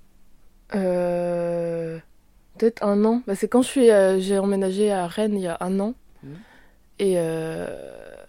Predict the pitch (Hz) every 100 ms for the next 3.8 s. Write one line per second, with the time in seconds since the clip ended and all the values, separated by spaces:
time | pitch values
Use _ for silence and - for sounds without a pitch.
0 | - - - 185 175 180 240 208 185 175
1 | 175 175 196 180 165 151 151 147 147 -
2 | - _ - - - - - - 190 208
3 | 185 208 - 196 180 170 170 180